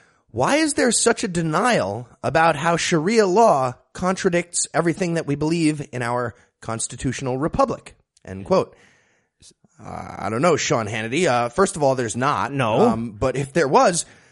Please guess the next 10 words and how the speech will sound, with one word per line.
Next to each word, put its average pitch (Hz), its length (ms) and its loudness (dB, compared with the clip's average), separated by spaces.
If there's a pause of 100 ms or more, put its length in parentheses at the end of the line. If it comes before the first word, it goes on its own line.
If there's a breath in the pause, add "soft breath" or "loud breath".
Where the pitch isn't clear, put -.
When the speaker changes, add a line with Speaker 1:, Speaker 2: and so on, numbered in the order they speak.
(120 soft breath)
Speaker 1:
maybe 233 380 0
it 302 80 0
would 262 140 -10
be 262 100 2
similar 269 440 2
to - 120 -6
the 196 100 -2
denial 208 460 2
about 196 260 4
how 190 380 2